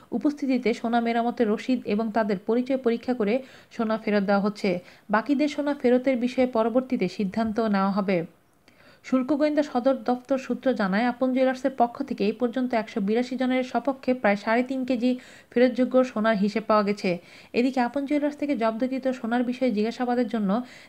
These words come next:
দিলদার আহমেদ সহ মালিক পক্ষকে আজ মঙ্গলবার কাগজপত্র সহ অধিদপ্তরে হাজির হতে পুনরায় তলব করা হয়েছে। শুল্ক গোয়েন্দা ও তদন্ত অধিদপ্তরের কর্মকর্তারা নিশ্চিত হয়ে সাড়ে তেরো মণ সোনা ও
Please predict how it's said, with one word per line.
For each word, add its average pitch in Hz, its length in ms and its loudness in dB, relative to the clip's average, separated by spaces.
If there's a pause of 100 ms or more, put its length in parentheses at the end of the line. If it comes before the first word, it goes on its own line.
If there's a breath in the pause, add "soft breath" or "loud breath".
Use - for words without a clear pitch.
দিলদার 240 320 2
আহমেদ 247 320 -2
সহ 233 180 0
মালিক 196 320 0
পক্ষকে 247 420 0
আজ 196 280 -2
মঙ্গলবার 240 460 2
কাগজপত্র 254 580 -2
সহ 226 340 0 (280 loud breath)
অধিদপ্তরে 240 540 2
হাজির 214 340 -2
হতে 247 200 -2
পুনরায় 240 480 0
তলব 208 280 0
করা 214 160 0
হয়েছে। 190 460 -2 (460 soft breath)
শুল্ক 262 300 0
গোয়েন্দা 277 400 0
ও 208 100 -2
তদন্ত 233 380 0
অধিদপ্তরের 247 540 2
কর্মকর্তারা 240 800 -2 (360 loud breath)
নিশ্চিত 269 420 0
হয়ে 240 320 2 (200 loud breath)
সাড়ে 233 280 0
তেরো 233 300 2
মণ 269 140 -4
সোনা 240 480 -2
ও 208 260 2